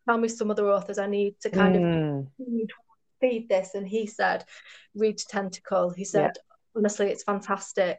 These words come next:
Speaker 2: Yeah.
Speaker 1: Um, and he actually was, um, recently when I'd finished reading, um,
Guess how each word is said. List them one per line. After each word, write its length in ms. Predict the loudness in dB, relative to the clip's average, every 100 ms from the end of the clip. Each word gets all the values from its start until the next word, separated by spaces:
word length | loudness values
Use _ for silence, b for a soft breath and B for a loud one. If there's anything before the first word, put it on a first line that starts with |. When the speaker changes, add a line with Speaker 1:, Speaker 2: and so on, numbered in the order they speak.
| _
Speaker 2:
Yeah. 260 | 0 0 0 -6 -4
Speaker 1:
Um, 300 | -2 -2 2
and 180 | 4 4
he 320 | 4 4 4
actually 480 | 2 -2 -2 0 2
was, 500 | 4 4 2 0 -6 -16 -6
um, 460 | -2 0 -2 -4 -8 -12 -6
recently 760 | 0 0 0 -2 2 2 0 -4 -2
when 280 | 0 0 -2
I'd 160 | -4 -6 -12 -20 -2
finished 440 | 0 0 -4 -12 -10
reading, 580 | -4 -2 -2 -2 -4 -6 -10 -12 _ -8
um, 580 | -6 -4 -4 -6 -6